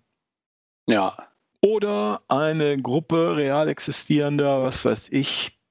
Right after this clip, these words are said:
Speaker 2: Freimaurer, Rosenkreuzer oder anderer wohlhabender Leute beschließt neunzehnhundertneunundsiebzig, also auf dem Höhepunkt des Kalten Krieges, die Steine dahin zu setzen als Botschaft an die eventuellen Überlebenden eines Dritten Weltkriegs.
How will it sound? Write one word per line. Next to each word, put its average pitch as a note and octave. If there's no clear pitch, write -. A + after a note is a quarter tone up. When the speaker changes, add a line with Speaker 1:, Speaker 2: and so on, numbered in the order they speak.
Speaker 2:
Freimaurer, B2+
Rosenkreuzer A#2+
oder A2+
anderer A#2
wohlhabender A#2+
Leute A#2+
beschließt C#3+
neunzehnhundertneunundsiebzig, C3+
also C3
auf -
dem B2+
Höhepunkt C#3
des C3
Kalten -
Krieges, C#3
die B2
Steine C#3+
dahin C3
zu C3
setzen C3
als B2
Botschaft C#3+
an C3+
die C3
eventuellen C3+
Überlebenden B2
eines B2
Dritten B2
Weltkriegs. -